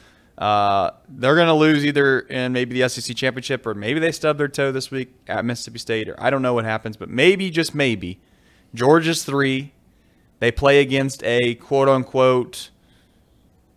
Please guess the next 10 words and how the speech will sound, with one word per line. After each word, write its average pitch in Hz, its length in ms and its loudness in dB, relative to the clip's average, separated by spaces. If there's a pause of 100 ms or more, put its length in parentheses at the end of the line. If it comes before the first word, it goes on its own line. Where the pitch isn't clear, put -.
(200)
two 151 260 2
seed, 135 360 0
which 123 240 -4
would 117 140 -4
be, 127 720 -4 (1000)
I 104 100 -4
don't 104 120 -6
know, 76 180 -10 (1080)
call 113 260 0
it, 107 80 -8